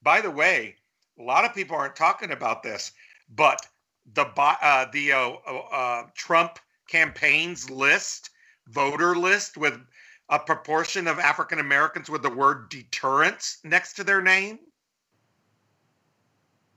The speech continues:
Uh, why aren't people talking about that? You know what that means? That means he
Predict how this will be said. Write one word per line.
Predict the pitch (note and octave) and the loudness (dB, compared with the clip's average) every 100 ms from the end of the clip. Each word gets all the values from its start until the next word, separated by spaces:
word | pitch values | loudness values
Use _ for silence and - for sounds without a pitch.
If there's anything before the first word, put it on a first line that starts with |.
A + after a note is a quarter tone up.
| _ _ _ - | _ _ _ 0
Uh, | C#3+ D3+ - C#3 | 4 4 4 0
why | D#3 D#3+ | 4 4
aren't | G#3+ A#3 | 4 -2
people | G#3 G#3 | -10 -10
talking | G#3 G3 F#3+ F#3 | 0 0 0 -4
about | E3+ F3 | 0 0
that? | G#3+ G3+ D3 - _ _ _ _ _ - | 2 0 0 -6 _ _ _ _ _ -10
You | C3+ | -2
know | F3 G3 | 0 0
what | G3+ | 0
that | G3 G3+ - - | 0 0 -6 -8
means? | B3 B3+ | -10 -12
That | - G#3 A3 | 2 2 4
means | B3 B3 B3 - | 0 0 -8 -6
he | G#3+ G#3+ F#3+ | -2 -2 -2